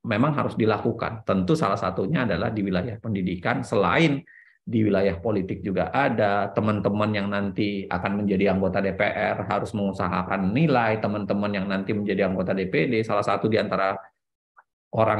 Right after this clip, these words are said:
yang ada di sini barangkali akan menjadi, em, presiden, menjadi menteri, saya kira punya tugas-tugas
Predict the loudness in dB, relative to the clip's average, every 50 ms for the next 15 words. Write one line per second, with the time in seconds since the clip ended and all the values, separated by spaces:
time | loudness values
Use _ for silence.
0 | 0 -2 -2 0 0 0 0 -2 -4 -2 0 0 0 2 2 2 2 0 0 -2
1 | -2 -4 -2 0 -2 -2 -2 -2 -4 -4 -2 -2 0 0 0 0 0 0 0 -2
2 | -2 -4 -4 -2 0 2 4 4 4 4 2 0 0 0 0 0 0 0 2 0
3 | 0 2 4 4 4 4 2 0 -2 0 -2 -2 -2 -2 0 2 2 2 2 0
4 | -2 -4 -4 -4 -4 0 -2 -2 0 0 -2 0 0 0 2 2 4 6 4 4
5 | 2 2 0 4 6 6 4 4 0 -12